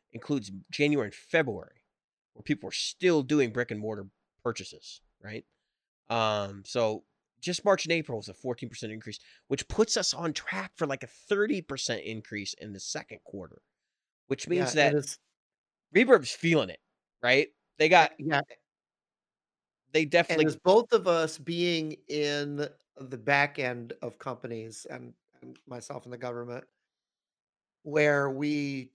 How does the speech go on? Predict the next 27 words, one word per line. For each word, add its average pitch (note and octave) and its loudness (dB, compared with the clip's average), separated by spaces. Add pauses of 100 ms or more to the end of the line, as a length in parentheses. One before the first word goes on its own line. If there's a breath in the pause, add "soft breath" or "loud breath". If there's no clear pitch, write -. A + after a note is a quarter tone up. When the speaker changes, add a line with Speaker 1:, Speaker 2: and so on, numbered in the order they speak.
Speaker 2:
do C3 -4
software B2+ -6
and A#2 -10
server, B2 -4 (160)
um, A2+ -12 (640)
management, B2+ -6 (140)
deployment, A#2+ -8
and - -20 (100)
such, A#2+ -12 (560)
um, B2+ -2 (1600)
that E3 -2
means B3 -6
more F3+ -2
work. - -4 (640)
That B2+ -4
means, C3 -10
uh, A#2+ -10 (100)
a A#2+ -12
lot B2 -4
more E3+ -4 (120)
on C3 -6
the B2 -12
back B2+ -2
end, A2 -10 (500)
uh, A2 -14
more A#2 -10
people, F3+ -6